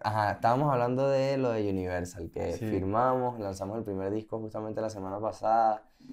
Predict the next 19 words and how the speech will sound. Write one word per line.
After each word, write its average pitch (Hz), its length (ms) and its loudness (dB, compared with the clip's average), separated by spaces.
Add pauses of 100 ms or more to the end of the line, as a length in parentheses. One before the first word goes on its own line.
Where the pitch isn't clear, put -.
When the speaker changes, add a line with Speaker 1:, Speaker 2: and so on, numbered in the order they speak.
(1040)
Speaker 1:
Hmm, 117 340 6 (120)
ahí 110 220 2
está 113 180 4
la 123 80 6
canción 123 640 2
que 127 160 0
se 117 80 -6
llama 107 220 0
Cuando 113 260 2
Viajas, 101 540 2 (320)
que - 100 -4
es 90 100 -4
como 104 200 -2
el 95 100 -2
single 98 460 -2
de, 98 260 -2
del 85 300 -2
disco. 101 540 0 (680)
Y 110 760 4